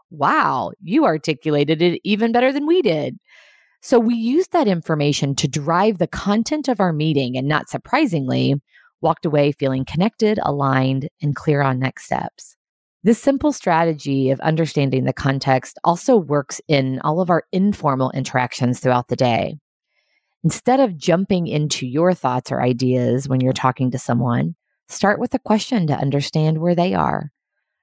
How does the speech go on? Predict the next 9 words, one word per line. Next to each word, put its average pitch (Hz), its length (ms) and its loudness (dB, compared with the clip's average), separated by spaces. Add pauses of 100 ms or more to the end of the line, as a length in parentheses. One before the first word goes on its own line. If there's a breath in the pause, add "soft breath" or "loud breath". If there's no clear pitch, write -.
(160)
You're 180 160 2
in 180 60 0
a 170 40 2
much 170 380 -2
better 175 180 2
position 139 680 -2 (140)
to 156 100 0
be 185 380 0
understood 143 880 0